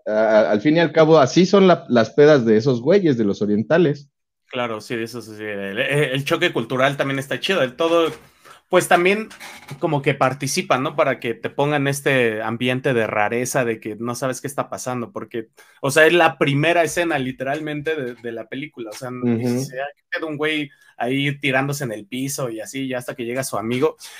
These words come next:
Speaker 2: que su amigo, el que lo sacó de la comisaría, fue el mismo que al que acuchillaron con el C D, ¿no? El Lee.
Speaker 1: Ah, sí, el del café internet, güey.
Speaker 2: Ah, el del café internet fue el que se lo llevó.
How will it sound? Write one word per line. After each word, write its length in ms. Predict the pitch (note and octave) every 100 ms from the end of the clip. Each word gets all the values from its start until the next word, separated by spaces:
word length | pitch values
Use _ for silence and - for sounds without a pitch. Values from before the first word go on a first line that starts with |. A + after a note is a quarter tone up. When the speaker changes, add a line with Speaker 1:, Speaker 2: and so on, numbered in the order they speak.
| -
Speaker 2:
que 300 | D#3+ D3+ - _ - _ _
su 180 | - F3+
amigo, 440 | E3+ G3 G#3 A3+
el 120 | A3 G3
que 100 | D#3
lo 100 | C3+
sacó 340 | D3+ C#3 E3+
de 120 | F#3
la 280 | E3+ C3 B2+
comisaría, 600 | C3 B2 B2+ D3+ C#3 D#3
fue 120 | E3
el 60 | D3+
mismo 340 | D3+ C#3+ E3
que 80 | C3+
al 140 | A#2
que 120 | - A2
acuchillaron 720 | G#2+ A#2 - C#3 D3+ D3+ D3+
con 180 | B2+ A2+
el 400 | A2 A2 G#2+ -
C 260 | - C#3+ C#3
D, 180 | D#3
¿no? 220 | C#3 B2+ D3
El 300 | A#2+ G#2+ - -
Lee. 340 | A#2 B2+ B2 _ _ _ _ _ _ -
Speaker 1:
Ah, 200 | C3 C#3+
sí, 120 | C#3+
el 100 | C#3+
del 160 | B2+ G#2
café 220 | A2 B2+
internet, 500 | B2 B2 A2+ A#2+ C3
güey. 180 | G#2 G2 -
Speaker 2:
Ah, 220 | - C#3
el 60 | C3
del 140 | B2 A#2+
café 180 | A2+ B2+
internet 520 | A2+ A#2+ A2+ A#2+ A#2+
fue 120 | - A2
el 60 |
que 80 | A2
se 120 | G#2+
lo 100 | F#2 F2+
llevó. 480 | F#2+ G2 A2 B2